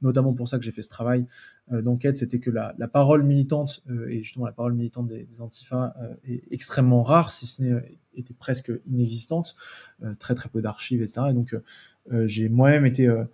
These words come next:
très agréablement surpris et, et ravi que, pour le coup, les, un certain nombre de, de camarades, de proches, et notamment des membres de sa famille,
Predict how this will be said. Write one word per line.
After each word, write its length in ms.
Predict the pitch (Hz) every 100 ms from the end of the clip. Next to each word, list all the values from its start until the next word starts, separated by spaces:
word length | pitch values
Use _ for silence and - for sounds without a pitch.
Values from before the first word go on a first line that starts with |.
| _ _ _
très 240 | - 127
agréablement 500 | 127 117 120 120 117
surpris 340 | 110 127 - 151
et, 260 | 120 123
et 60 | 120
ravi 260 | 120 156
que, 320 | 160 151 139 117
pour 240 | - 120
le 40 |
coup, 140 | - 160
les, 220 | 127 117
un 140 | -
certain 140 | 123 127
nombre 200 | 123 120
de, 60 |
de 120 | 131 120
camarades, 480 | 135 127 120 131
de 80 | 120
proches, 460 | - - 135 135 -
et 60 | 113
notamment 360 | 117 120 117
des 120 | 113
membres 180 | 113 113
de 60 | 113
sa 100 | 113
famille, 320 | - 117